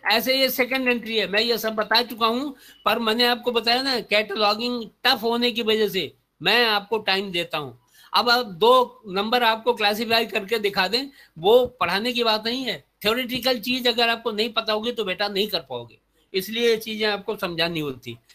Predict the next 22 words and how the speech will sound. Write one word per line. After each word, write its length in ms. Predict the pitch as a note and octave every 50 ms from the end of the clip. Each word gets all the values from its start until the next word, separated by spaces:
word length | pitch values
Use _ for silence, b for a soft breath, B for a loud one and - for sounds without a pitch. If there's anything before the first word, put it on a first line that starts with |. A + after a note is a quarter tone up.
| b b b
ये 100 | G#3+ A#3+
देखिए 280 | A#3+ B3 A3 A#3+ C#4+ C4
इसमें 300 | B3+ - A#3 C4+ B3 B3+
प्रोसीडिंग 480 | B3 A3+ A3 - B3+ B3 C4 C4 C4
वाली 220 | B3 A#3+ B3 B3 B3
भी 140 | C4 C4
ऐसे 220 | B3 A#3 G#3+ A3+ A#3
ही 60 | G#3+
बनी 240 | F#3+ E3+ D3+ C3 A#2
है, 120 | G#2+ A2 _ _ _ _ _ _ -
कोई 160 | A#3 A#3+ G3
फर्क 240 | G3+ A3+ A3 A3 A3
नहीं 200 | A3+ A3+ A#3+ B3
है। 120 | B3 B3+ D4 - _ _ _ _ _ -
ये 100 | F3+ F#3
देखिए, 320 | F#3+ F#3 E3+ G3 A3 A#3+ D4+ - _ _ _ _ _ _ _ _ _ _ _ _ _ _ _ _ _ _ _ _ _ _ _ _ -
ये 40 | G#3
देखिए 300 | G#3+ G#3 F3 D#3+ D#3 - -
symposium 800 | - - A3+ A#3+ A3 A3 A#3 A#3+ B3 B3 B3 B3+ B3+ B3 A#3+
on 180 | A#3 A#3 A#3+ G3
tropical 540 | - - G#3 G3 G3+ G#3 G#3 G#3 G3 F#3+ F#3
monsoon 540 | F3+ G3 G#3 G3+ - B3+ C#4 D4 D4+ C#4+